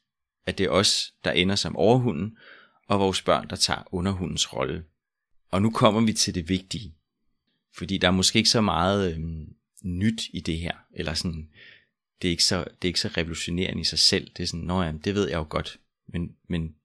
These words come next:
det interessante, det er jo, hvorfor er det, det er sådan her? Og det vigtige, det er, at hvis ikke der er en meget stor bevidsthed omkring det her spil, så er det,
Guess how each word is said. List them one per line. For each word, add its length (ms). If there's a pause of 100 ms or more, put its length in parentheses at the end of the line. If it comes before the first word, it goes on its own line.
(140)
det 60
interessante, 480
det 160
er 80
jo, 220
hvorfor 420
er 140
det, 200 (280)
det 140
er 100
sådan 320
her? 180 (1700)
Og 140
det 160
vigtige, 540 (440)
det 220
er, 200 (1400)
at 120
hvis 240
ikke 400 (280)
der 60
er 60
en 120
meget 180
stor 200
bevidsthed 680 (300)
omkring 600
det 100
her 140
spil, 440 (680)
så 160
er 240
det, 220